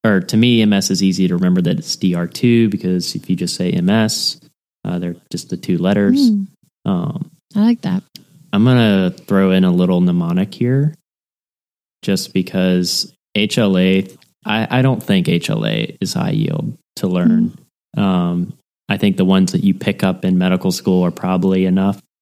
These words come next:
Speaker 1: And I know some people are, you know, I, I don't want you to wa-, waste too much
Speaker 2: Mm-hmm.
Speaker 1: time learning these, but, uh, I'll include this just, uh, for completion.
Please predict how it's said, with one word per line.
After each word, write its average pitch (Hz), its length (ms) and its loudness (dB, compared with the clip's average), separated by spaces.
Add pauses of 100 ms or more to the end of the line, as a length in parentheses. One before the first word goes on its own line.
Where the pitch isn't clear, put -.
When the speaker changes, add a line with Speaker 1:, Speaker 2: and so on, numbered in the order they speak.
(960)
Speaker 1:
And 107 140 2
I 104 80 4
know 104 140 4
some 92 260 0
people 90 680 -2 (180)
are, - 180 -4 (520)
you 90 180 0
know, - 100 -4
I, 101 200 0
I 101 80 0
don't 98 240 0
want 92 200 0
you 92 140 0
to 87 60 0
wa-, 95 420 0
waste 110 300 2
too 135 100 0
much 110 220 0
Speaker 2:
Mm-hmm. - 20 -12
Speaker 1:
time 113 260 2
learning 113 280 2
these, 110 240 2
but, 92 300 -2 (360)
uh, 95 240 0
I'll 101 200 2
include 87 380 0
this 85 220 -4
just, - 540 -2
uh, 101 440 -4 (360)
for 98 440 0 (360)
completion. 95 840 0